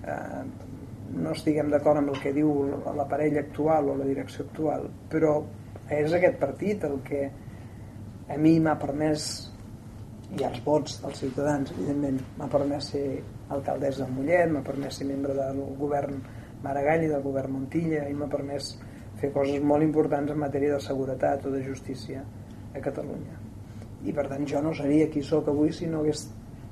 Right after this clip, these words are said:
estat militant d'aquest partit, i és per això que em sap tan greu. És per això que veig aquell gran projecte polític que va ser avui, eh, situat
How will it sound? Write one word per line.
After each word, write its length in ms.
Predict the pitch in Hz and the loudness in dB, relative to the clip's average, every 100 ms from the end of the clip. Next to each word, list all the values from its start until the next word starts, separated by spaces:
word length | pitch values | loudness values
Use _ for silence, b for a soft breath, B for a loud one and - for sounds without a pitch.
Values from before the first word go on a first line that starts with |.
| - | -12
estat 320 | - - 170 160 | -10 6 6 6
militant 400 | 156 143 139 143 | 4 4 0 0
d'aquest 240 | 143 143 143 139 | 0 -2 -2 -6
partit, 400 | 139 165 - 170 | -2 -4 0 2
i 80 | |
és 80 | 208 | 2
per 160 | - 196 | 0 -2
això 160 | - | 0
que 160 | 165 143 | 0 -2
em 60 | - | -4
sap 160 | 135 | -4
tan 160 | - 139 | -4 -6
greu. 320 | 127 123 - - B B B B - | -6 -8 -8 -10 B B B B -12
És 80 | - | 0
per 160 | 165 | 2
això 160 | 190 190 190 | 8 8 8
que 160 | - - - - - | 0 0 -2 -10 2
veig 380 | 160 165 - - | 6 6 4 -6
aquell 300 | 151 156 156 | -2 0 2
gran 320 | 151 170 190 190 | 4 6 6 4
projecte 400 | 165 151 151 160 | 0 2 2 0
polític 460 | 143 147 147 156 - | 0 0 0 -4 -2
que 80 | 147 | 0
va 80 | 147 | 0
ser 300 | - 175 - - - B B B B - - | -4 -8 -8 -10 -12 B B B B -14 -4
avui, 380 | 151 151 156 175 - - | 4 6 6 4 -6 -6
eh, 680 | - - - - - - - - - - - - | -6 -4 -6 -8 -6 -8 -8 -10 -12 -14 -12 -6
situat 400 | - 143 151 | 0 4 4